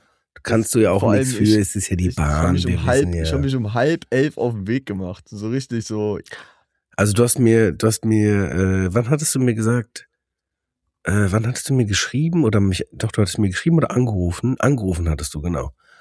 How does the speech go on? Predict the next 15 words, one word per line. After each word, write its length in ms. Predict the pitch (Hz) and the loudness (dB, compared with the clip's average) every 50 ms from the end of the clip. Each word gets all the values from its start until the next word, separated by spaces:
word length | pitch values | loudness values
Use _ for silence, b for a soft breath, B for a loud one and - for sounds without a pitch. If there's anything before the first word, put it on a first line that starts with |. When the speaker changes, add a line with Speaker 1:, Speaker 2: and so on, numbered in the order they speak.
| B B B | B B B
Speaker 2:
Ja. 160 | 101 104 - - _ _ _ _ _ - | -8 -8 -8 -8 _ _ _ _ _ -6
Speaker 1:
Und 180 | - 98 101 | -4 -4 -2
auch 120 | - - - | -2 -2 0
ganz 200 | - 131 123 - | 0 0 0 2
komisch, 260 | - 147 131 110 107 | 2 2 2 2 2
mein 200 | 107 101 85 - | 2 2 2 2
einer 240 | - 104 113 117 104 | 2 2 2 4 2
AirPod 380 | 76 98 117 - - 104 - | 2 2 0 0 0 0 2
hatte 220 | 101 95 - - 98 | 0 0 0 0 0
so 480 | 87 92 95 92 90 90 85 78 - - 76 - | 0 0 0 0 0 -2 -2 -4 -6 -10 -14 -6
Connection-Probleme, 1160 | - - 107 123 151 160 - - 110 95 - - 85 92 87 - - 95 80 92 95 95 95 | -2 0 2 2 2 0 0 0 -2 -2 -2 -4 -8 -8 -8 -4 -4 0 2 2 4 4 2
der 100 | 85 90 | 2 0
hat 80 | 92 78 | 0 0
einfach 160 | 85 87 95 | -2 -2 -4
so, 180 | 85 92 92 | -4 -4 -4